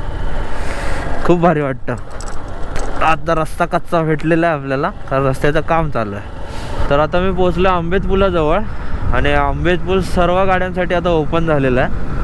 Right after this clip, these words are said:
आणि बघताय समोर मस्तपैकी धुकं पडलेलं आहे. तोपर्यंत आम्ही वरती होतो तोपर्यंत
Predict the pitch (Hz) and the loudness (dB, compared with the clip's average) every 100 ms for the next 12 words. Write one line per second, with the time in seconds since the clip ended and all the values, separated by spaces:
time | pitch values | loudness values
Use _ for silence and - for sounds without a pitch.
0 | - - - - - - 117 127 135 135 | 0 0 -2 -2 0 2 2 2 2 2
1 | 127 135 - 165 - 165 180 220 - - | 2 0 2 0 2 2 2 2 0 -2
2 | - - - 151 - 185 175 175 180 165 | -2 -2 -2 0 0 0 0 0 2 2
3 | 160 160 160 151 139 120 110 - - - | 2 2 2 2 0 0 -2 -2 -2 -2
4 | - - - - - - - - - - | 0 0 0 0 0 0 0 0 0 0
5 | - - - - - - - - - - | 2 2 4 2 2 2 2 2 2 0
6 | - - - - - - - - - - | -2 -2 0 2 2 2 2 0 2 2
7 | - - 147 151 165 175 175 180 175 170 | 2 2 2 2 0 0 0 0 0 0
8 | 160 - 185 185 185 185 175 180 185 185 | 0 2 2 4 2 0 2 2 2 2